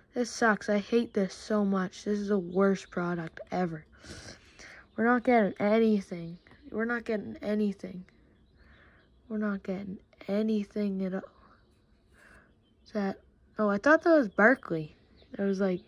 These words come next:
"No, it's not Barkley." Got a Timmy Hardaway. See, like,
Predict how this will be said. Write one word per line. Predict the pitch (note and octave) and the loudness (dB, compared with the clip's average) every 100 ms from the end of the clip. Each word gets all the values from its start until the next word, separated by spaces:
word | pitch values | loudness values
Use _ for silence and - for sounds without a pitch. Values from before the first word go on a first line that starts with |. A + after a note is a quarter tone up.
| - | -8
"No, | G#3+ G3+ D#3+ | -4 -2 -4
it's | D#3+ - | -10 -6
not | G3 F3+ | -4 -2
Barkley." | D#3+ D#3 - E3 F#3 _ - - - - - _ _ - _ - | -4 -6 -8 -8 -10 _ -20 -20 -20 -20 -20 _ _ -20 _ 2
Got | A3 | 4
a | G3 F3 - _ - | 4 0 -10 _ -6
Timmy | - G#3+ G#3 | 0 2 4
Hardaway. | G#3 G#3+ B3 C4 B3+ - - _ - - - - _ _ _ _ - | 4 4 2 0 -6 -20 -20 _ -20 -20 -20 -20 _ _ _ _ -14
See, | - C4 D4+ D4 - | 0 6 6 6 -4
like, | A#3 G#3+ | 0 0